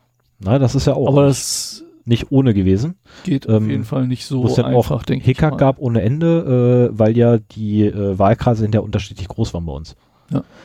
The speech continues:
Speaker 2: Ach, ich wollte mich schon zusammen, äh, zurücklehnen, aber ich hab ja noch einen.
Speaker 1: Nee, einen hast du noch.
Speaker 2: Und
Speaker 1: Hätte ich
Speaker 2: den
Speaker 1: jetzt
Speaker 2: finde ich
Speaker 1: noch
Speaker 2: auch sehr schön. Hast du den gesehen?
Speaker 1: Nee, noch nicht.
Speaker 2: Äh, Multifunktionsdrucker über Fax angreifbar.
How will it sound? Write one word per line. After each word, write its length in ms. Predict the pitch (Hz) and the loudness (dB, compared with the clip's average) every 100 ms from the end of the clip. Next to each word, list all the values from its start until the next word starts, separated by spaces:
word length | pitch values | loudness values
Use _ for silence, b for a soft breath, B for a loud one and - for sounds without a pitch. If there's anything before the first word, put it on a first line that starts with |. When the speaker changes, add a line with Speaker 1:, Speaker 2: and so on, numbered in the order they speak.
| B B B B B B B | B B B B B B B
Speaker 2:
Ach, 100 | 226 | 2
ich 120 | 220 | 2
wollte 160 | 247 262 | 2 2
mich 80 | 285 | 2
schon 140 | 220 | 2
zusammen, 580 | - 214 254 220 165 220 | 0 -2 0 0 -2 0
äh, 320 | 156 151 151 | 2 4 2
zurücklehnen, 640 | - 180 277 - 156 185 | -2 -2 -2 0 0 0
aber 140 | - 175 | -2 -2
ich 80 | - | -2
hab 100 | - | -2
ja 100 | 180 | 0
noch 140 | 156 | 0
einen. 240 | 135 131 127 | 0 0 2
Speaker 1:
Nee, 160 | 143 | 2
einen 200 | 127 170 | 2 2
hast 160 | 175 - | 0 0
du 40 | |
noch. 200 | 95 92 - | -6 -8 -6
Speaker 2:
Und 100 | 180 | 0
Speaker 1:
Hätte 40 | 135 | 2
ich 40 | |
Speaker 2:
den 60 | 254 | 2
Speaker 1:
jetzt 100 | 190 | 2
Speaker 2:
finde 120 | 190 | 0
ich 40 | |
Speaker 1:
noch 80 | 156 | 2
Speaker 2:
auch 60 | 135 | 0
sehr 160 | 147 | 0
schön. 220 | 135 135 127 | -2 0 0
Hast 160 | 143 | 0
du 40 | 160 | 0
den 180 | 151 | 0
gesehen? 400 | 156 147 175 294 - - | 0 0 0 -2 -6 -2
Speaker 1:
Nee, 240 | 147 147 175 | 2 2 -2
noch 80 | 143 | -6
nicht. 220 | 131 - B B B B B _ - | -6 -8 B B B B B _ 0
Speaker 2:
Äh, 640 | 147 143 143 143 143 143 139 | 4 4 4 4 4 4 2
Multifunktionsdrucker 1400 | 123 143 262 - - 208 - 247 254 - 233 220 202 196 | 2 2 2 0 -2 0 2 0 0 -2 -2 2 2 2
über 300 | 214 185 185 | 0 0 0
Fax 360 | - - - - | 0 -4 -8 -6
angreifbar. 1120 | - 131 120 120 117 - - 113 110 143 | 0 0 2 0 0 -2 -6 -4 -8 -14